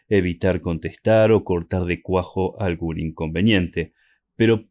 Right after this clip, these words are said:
por favor, vuelvo a insistir, no peleen y no contesten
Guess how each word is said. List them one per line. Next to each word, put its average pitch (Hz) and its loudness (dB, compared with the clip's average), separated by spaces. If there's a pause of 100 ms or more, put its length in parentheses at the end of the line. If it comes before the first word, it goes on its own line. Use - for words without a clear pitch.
por 180 4
favor, 101 2
vuelvo 95 -2
a 85 -4
insistir, 104 -4 (300)
no 127 2 (120)
peleen 85 0
y 139 4
no 190 4
contesten 113 0